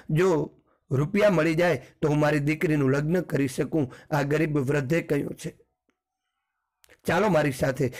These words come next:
હું તમને ભદ્ર પુરુષ પાસે લઈ જાઉં." એમ કહી તે ભદ્ર પુરુષ એ વૃદ્ધને પોતાની કારમાં બેસાડી અને સાથે લઈ ગયા. થોડે દૂર જઈને કાર રોકાઈ. પહેલા ભદ્ર પુરુષ ઉતર્યા અને સામેના મકાનમાં ગયા.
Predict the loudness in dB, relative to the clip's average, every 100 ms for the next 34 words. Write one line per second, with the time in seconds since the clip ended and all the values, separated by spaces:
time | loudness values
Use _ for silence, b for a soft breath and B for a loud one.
0 | B -4 0 0 2 2 0 -2 -10 _
1 | _ _ -4 -2 -2 -2 0 -2 -2 -4
2 | -2 0 0 0 -2 -6 -14 _ B B
3 | B 0 0 0 0 0 -8 -6 -4 -2
4 | -2 -2 -2 0 0 -2 -6 B -4 0
5 | 0 0 -2 -2 -4 -2 0 0 0 0
6 | 0 0 0 -2 -2 0 0 -4 B -4
7 | -2 -2 0 -2 0 0 2 2 2 0
8 | -4 -10 _ _ _ _ _ -20 -4 0
9 | 0 0 0 0 2 2 0 0 0 0
10 | 2 0 2 2 0 -4 _ _ _ _
11 | b b -4 0 0 -2 0 -2 0 0
12 | 0 -2 _ -2 0 0 0 -2 B B
13 | -2 0 0 0 2 2 2 0 2 0
14 | 2 0 0 0 -2